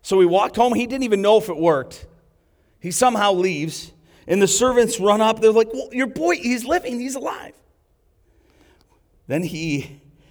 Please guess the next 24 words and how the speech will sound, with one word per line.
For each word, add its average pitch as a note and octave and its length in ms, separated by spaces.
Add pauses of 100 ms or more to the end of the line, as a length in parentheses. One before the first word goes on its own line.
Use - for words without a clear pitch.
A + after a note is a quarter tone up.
(300)
when D#3+ 140
he F3 160
inquired D3 760 (480)
as C#3+ 200
to D#3 100
the B2+ 100
time B2+ 800 (380)
when C#3+ 180
his D3 180
son F#3 640 (140)
got D3 440
better, A#2 520 (680)
they C#3 120
said C#3 320
to C3+ 60
him, B2 400
"Yesterday A#2+ 880
at A2 140
one B2+ 400
in A#2+ 160
the A#2 100
afternoon, A2+ 840 (680)
the A#2+ 100
fever A2+ 720